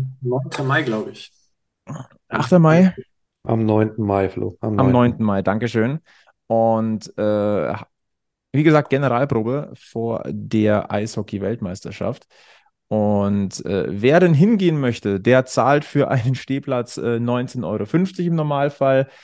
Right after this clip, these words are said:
Speaker 2: für einen Sitzplatz der Kategorie zwei vierzig Euro und für einen Sitzplatz der Kategorie eins zweiundfünfzig Euro.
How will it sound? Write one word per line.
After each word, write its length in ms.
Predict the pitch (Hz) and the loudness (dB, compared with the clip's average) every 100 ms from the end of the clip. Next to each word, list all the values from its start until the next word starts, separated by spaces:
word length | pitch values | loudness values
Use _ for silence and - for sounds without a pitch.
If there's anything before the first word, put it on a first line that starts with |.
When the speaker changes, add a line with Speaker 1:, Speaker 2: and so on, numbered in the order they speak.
| - _ | -20 _
Speaker 2:
für 280 | - 135 - | -2 0 2
einen 340 | 117 117 113 - | 2 2 0 -2
Sitzplatz 440 | 135 - - 117 | -4 -4 -4 -4
der 140 | - 110 | -2 -2
Kategorie 540 | 117 110 104 104 104 | -2 -2 -4 -2 -2
zwei 380 | - 92 95 90 | -6 -4 -2 -2
vierzig 680 | - - 196 220 - 202 - | -6 2 4 4 0 0 2
Euro 300 | 165 156 143 | 4 4 2
und 200 | 117 127 | -2 -4
für 140 | 123 | -4
einen 120 | 113 | -4
Sitzplatz 380 | 113 135 - 120 | -4 -6 -2 -4
der 140 | - 110 | -4 -4
Kategorie 500 | 117 113 107 104 - | -4 -2 -2 -2 0
eins 300 | 98 - - | 0 -2 -6
zweiundfünfzig 1120 | - 95 117 113 110 - 95 - - 87 - | 0 2 4 2 -4 -8 -12 -12 -10 -10 -6
Euro. 360 | 90 92 107 | -8 -6 -10